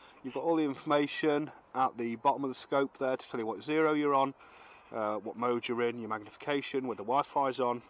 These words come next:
whether auto off is turned on or off for time,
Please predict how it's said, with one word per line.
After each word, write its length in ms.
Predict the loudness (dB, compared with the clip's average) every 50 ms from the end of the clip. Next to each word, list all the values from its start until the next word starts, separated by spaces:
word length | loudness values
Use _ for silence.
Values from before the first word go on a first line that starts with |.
| -18 -8
whether 200 | -6 -4 -4 -2
auto 420 | 0 0 0 0 2 2 2 2 2
off 420 | 4 2 2 2 0 -6 -14 -14 -12 -12
is 80 | -12
turned 300 | -8 -6 -4 -4 -4 -4
on 100 | -4 -4
or 140 | -2 0 0
off 320 | 0 0 -2 -4 -12 -20 -20 -20 -20 _ _ _ _ -20 -20 -20 _ -20 -20 -20 -20 -20 -20 -20 _ _ -20 -20 _ -20 -16
for 100 | -14 -12
time, 420 | -2 2 4 6 6 4 2 0